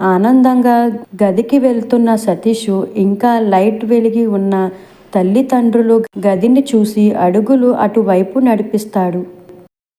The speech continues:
"మీరు కూడా ఏంటండి వాడినే సపోర్ట్ చేస్తారు? ఆ నందనాన్ని ఇంటి కోడలుగా చేసుకోవడం నాకు అస్సలు ఇష్టం లేదు. ఇక్కడ మనసుకి కావాల్సింది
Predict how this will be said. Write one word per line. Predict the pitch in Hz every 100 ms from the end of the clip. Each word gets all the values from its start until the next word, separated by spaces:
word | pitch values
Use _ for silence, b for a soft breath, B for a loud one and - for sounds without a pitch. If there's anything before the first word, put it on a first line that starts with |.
| _ _ _ -
"మీరు | 240 214 233
కూడా | 240 247
ఏంటండి | 233 220 220 202 202 - -
వాడినే | 175 190 185 202 226
సపోర్ట్ | 226 214 220 220 220
చేస్తారు? | 214 220 202 196 190 B B B B -
ఆ | 214
నందనాన్ని | 214 196 180 214 247 240 233 -
ఇంటి | 202 196 240
కోడలుగా | 240 233 226 226 240 233
చేసుకోవడం | 202 196 - 208 196 226 226
నాకు | 214 214
అస్సలు | - 202 - 240
ఇష్టం | 214 - 240 226
లేదు. | 202 175 190 - - - - _ _ _ _ _ _ _ _ _ _ _
ఇక్కడ | 196 - 226
మనసుకి | 208 185 202 254 233 240
కావాల్సింది | 240 196 208 214 220 208 196 254 277 -